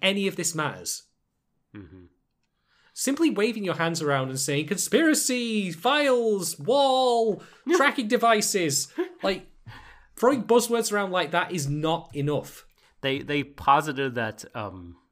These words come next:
Speaker 2: Jack the Ripper's identity was on the U S B drive, but we don't know that for sure. That's just a theory that has been thrown out by, I think, Holmes or maybe Irene. But that was said this episode. So that's like,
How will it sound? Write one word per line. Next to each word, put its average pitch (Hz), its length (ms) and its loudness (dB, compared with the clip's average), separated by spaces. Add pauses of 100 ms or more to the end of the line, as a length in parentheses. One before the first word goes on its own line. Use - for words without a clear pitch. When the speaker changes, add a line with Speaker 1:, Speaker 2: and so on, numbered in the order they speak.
(200)
Speaker 2:
Jack 110 260 -4
the 120 80 -6
Ripper's 107 320 -8
identity 95 560 -12
was 87 240 -16 (120)
on 90 420 -12 (240)
the 107 100 -8
U 98 180 -6
S 92 140 -6
B 92 160 -14
drive, 87 360 -16 (360)
but 131 100 -2
we 131 140 -2
don't 120 220 -2
know 120 140 -2
that 98 260 -8
for 98 100 -14
sure. 85 440 -18 (120)
That's 107 220 -10
just - 280 -10
a 101 80 -12
theory 95 460 -14
that 95 240 -12
has 101 160 -14
been 92 160 -16
thrown 107 300 -8
out 98 260 -8
by, 95 380 -6 (520)
I - 60 -16
think, 110 220 -10
Holmes 87 600 -12
or 117 100 -6
maybe 101 300 -10
Irene. 90 400 -16 (2000)
But 113 120 -14
that 113 160 0
was 104 120 -8
said 101 240 -6
this 98 180 -10
episode. 87 640 -14
So - 160 -6
that's 156 320 0
like, 123 340 -6